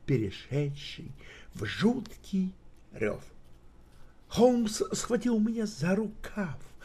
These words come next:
и тащил за собой, пока мы вновь не очутились на вершине холма у фермы. Тут, в заброшенном свинарнике, мы увидели груды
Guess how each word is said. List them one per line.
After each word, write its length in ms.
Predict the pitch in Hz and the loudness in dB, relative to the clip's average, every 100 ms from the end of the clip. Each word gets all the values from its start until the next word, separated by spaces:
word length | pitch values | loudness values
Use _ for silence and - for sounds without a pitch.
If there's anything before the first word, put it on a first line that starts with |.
| - - | -14 2
и 320 | 220 233 214 - - | 6 6 6 -2 -6
тащил 600 | - 185 - - 233 214 | -2 -2 -2 2 2 2
за 180 | 202 226 | 2 2
собой, 500 | 220 208 185 156 113 - - | 2 2 8 8 6 -2 -2
пока 360 | 147 139 - 131 | 2 2 4 4
мы 160 | 113 | 4
вновь 480 | 107 - 110 196 190 - - - - - - | -2 -4 0 0 -2 -12 -18 -20 -20 -10 2
не 140 | 190 | 6
очутились 640 | 233 233 214 247 220 214 | 6 4 -2 -2 -2 0
на 60 | 220 | 2
вершине 640 | 202 202 - - 190 170 | 4 4 2 4 6 4
холма 600 | 151 - 117 120 175 196 - - - - | 0 0 0 2 2 2 -4 -18 -12 -4
у 80 | 185 | -4
фермы. 640 | - - - - - - - - - - - - - | -4 -6 -6 -6 -8 -14 -14 -18 -20 -20 -18 -16 -2
Тут, 340 | 202 - - - - - - - | -2 -2 -12 -18 -20 -18 -16 -4
в 60 | 135 | 4
заброшенном 1040 | 139 220 180 208 233 202 139 - 104 101 | 10 10 10 10 10 10 6 0 -2 -2
свинарнике, 920 | 104 - 101 143 180 151 135 127 - - - - - | -6 -6 -2 0 0 0 -2 -4 -8 -10 -12 -20 -4
мы 140 | 208 262 | 0 2
увидели 720 | 247 208 233 208 220 220 214 - - - - | 2 2 2 4 4 4 0 -4 -18 -18 -6
груды 800 | 147 139 135 143 240 214 226 214 | 2 6 8 8 6 4 4 2